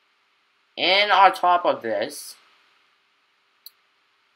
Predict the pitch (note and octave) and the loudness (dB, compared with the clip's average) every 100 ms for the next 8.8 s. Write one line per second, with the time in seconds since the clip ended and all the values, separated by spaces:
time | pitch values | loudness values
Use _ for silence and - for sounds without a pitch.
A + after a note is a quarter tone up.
0 | _ _ - - D#3 F#3 G#3 G3+ - F#3 | _ _ -14 2 8 10 8 2 2 4
1 | E3+ D#3 B2+ A#2+ B2 A#2 C#3+ F3 - F3 | 6 4 2 -2 -10 0 4 4 0 -4
2 | D3 C#3 B2 A#2 B2 D#3 F3+ - - C#3+ | -2 -2 -6 -4 2 2 2 -4 -4 -4
3 | C#3+ - B2 G#2 G2 - _ _ - C3 | -4 -8 -6 -8 -14 -20 _ _ -4 -2
4 | - - - D#3+ E3+ F#3+ - E3+ D#3+ D3+ | -2 -4 -4 2 2 2 -4 0 2 2
5 | - _ _ _ _ _ - - F3 D#3+ | -4 _ _ _ _ _ -12 0 0 0
6 | - A2 G2+ G#2 - _ _ _ _ _ | -6 -12 -12 -16 -20 _ _ _ _ _
7 | _ _ D3 D#3 E3 G3 C4 - F3+ G3 | _ _ -6 -4 4 6 6 4 -2 -2
8 | - F3+ E3+ E3 - D#3+ D#3+ | 0 -2 -2 -6 -6 -4 -4